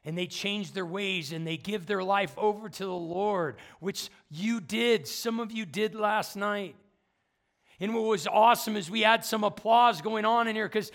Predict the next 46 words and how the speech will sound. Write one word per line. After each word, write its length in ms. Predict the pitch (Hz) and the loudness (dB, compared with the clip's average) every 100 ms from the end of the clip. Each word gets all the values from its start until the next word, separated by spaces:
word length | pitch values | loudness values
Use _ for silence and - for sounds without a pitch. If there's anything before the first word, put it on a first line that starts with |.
| - | -16
so 240 | - - 247 | -8 -2 0
many 140 | 254 | 0
people 260 | 247 226 240 | -4 0 0
have 80 | |
been 160 | 233 214 | 0 -6
praying 520 | - 214 233 247 226 | -4 -2 0 0 -4
for 240 | - 220 220 | -4 -4 -4
you, 120 | 196 | 0
not 240 | 214 233 | 0 0
just 240 | 202 190 - | -4 -10 -4
here, 320 | 233 233 165 - | 0 0 0 -6
but 160 | - 202 | -6 0
back 300 | 247 233 196 | 2 2 2
home. 340 | 233 240 214 - - | 2 2 0 -4 -10
And 100 | 190 | -10
so 200 | - 233 | -4 -4
excited 440 | - - 233 240 | -2 4 4 4
as 140 | 233 156 | 0 -6
you 100 | 175 | -10
stand 480 | - - 220 220 226 | -10 -4 -2 0 6
up. 280 | 233 180 - - | 6 6 -2 -6
And 100 | 208 | -2
you 80 | 226 | 0
would 180 | 233 - | -2 0
think 220 | 254 247 | -2 0
that 160 | 220 | 0
that 180 | 233 247 | 4 4
would 140 | 240 190 | 4 -4
be 160 | 226 | -6
Jonah's 480 | 139 196 233 233 165 | -2 -2 0 -2 -4
reaction 720 | 208 202 220 240 - 202 156 - - | 0 4 4 2 -2 -4 -4 -8 -2
as 140 | 208 190 | -2 -2
he 80 | 226 | 0
walks 420 | 233 233 - 233 | 4 4 2 -2
in. 80 | 226 | -4
He's 160 | 190 | 2
like, 180 | 226 208 - - | 4 4 0 -14
"Repent, 640 | 233 254 - 254 262 220 - - - | -4 -2 2 4 4 4 -2 -18 0
repent." 680 | 240 247 214 254 240 147 - - - | 2 2 0 2 0 -4 -12 -20 -10
But 120 | 202 | -8
for 140 | 208 | -6
some 300 | 196 - 214 | -8 -6 -6
reason, 240 | 208 175 175 | -6 -8 -10
he 100 | 175 | -10
just 320 | 170 131 104 | -10 -12 -8
doesn't. 460 | 208 214 170 190 | 0 0 0 -6